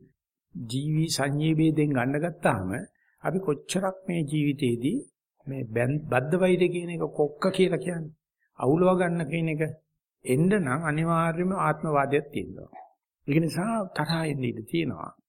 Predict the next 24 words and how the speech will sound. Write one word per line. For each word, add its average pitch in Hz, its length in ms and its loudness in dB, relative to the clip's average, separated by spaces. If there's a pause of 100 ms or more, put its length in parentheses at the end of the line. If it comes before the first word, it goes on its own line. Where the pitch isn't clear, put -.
(300)
ඒ 156 120 2
තරහත් 135 600 -2
ඇවිල්ලා 135 440 0
යන 117 120 -2
දෙයක්. 117 300 -2 (500)
මේ 131 140 -6 (160)
ආඝාතය 165 680 0
කියන 185 220 -2
මේ 175 180 -4
තරහ 151 320 -2 (120)
බද්ධ 127 420 0
වෙන්නේ, 98 520 0 (360)
බැඳීමක් 180 580 2
ඇති 127 180 -2
කරන්නේ 123 420 -2
ඒව 180 180 0
පුද්ගලෙක් 127 560 -2
ඉන්නවා. 143 280 -2
එයා 151 220 -4
ඊයේ, 131 260 -2
ඊයේත් 160 300 0
මට 131 200 -2
කරදර 113 320 -4
කරා, 123 240 -2